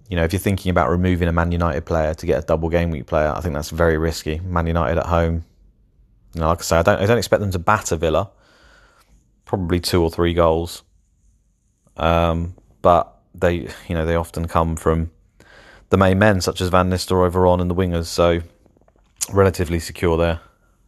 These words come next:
and decent options. I think if you're on wild card or on free hit, they're still, they still should really be in your thoughts. Uh, and ultimately, Van Nistelrooy at home, yes, it's not the best game in terms of just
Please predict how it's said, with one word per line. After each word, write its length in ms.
and 320
decent 320
options. 480
I 20
think 140
if 60
you're 120
on 120
wild 380
card 440
or 180
on 120
free 280
hit, 220
they're 120
still, 380
they 140
still 200
should 320
really 320
be 200
in 80
your 120
thoughts. 540
Uh, 340
and 120
ultimately, 420
Van 240
Nistelrooy 380
at 80
home, 340
yes, 200
it's 120
not 120
the 60
best 340
game 240
in 80
terms 280
of 80
just 180